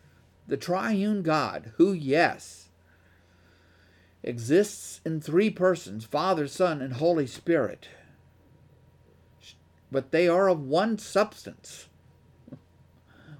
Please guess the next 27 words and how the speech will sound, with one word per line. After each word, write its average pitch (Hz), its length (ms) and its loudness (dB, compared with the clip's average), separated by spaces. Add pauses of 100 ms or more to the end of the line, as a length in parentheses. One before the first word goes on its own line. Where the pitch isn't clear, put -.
(100)
one 175 460 -2
beingness. 135 1200 -2 (3000)
And 110 200 -6
he 170 160 -4
shares 208 420 0
that 120 280 0
beingness 127 760 -4
with 123 140 -8
the 127 60 -12
Father 131 520 0
and 113 120 0
the 101 140 -4
Holy 135 400 0
Spirit. 117 720 -2 (1300)
So 175 220 2
of 180 140 -2
course, - 520 4 (260)
of - 140 -6
course 269 340 0
you, 214 160 -6 (420)
this 214 220 2
is 240 100 -10
what 208 220 0
the 185 60 2
world 156 320 2
doesn't 156 300 -4
get. 113 320 -2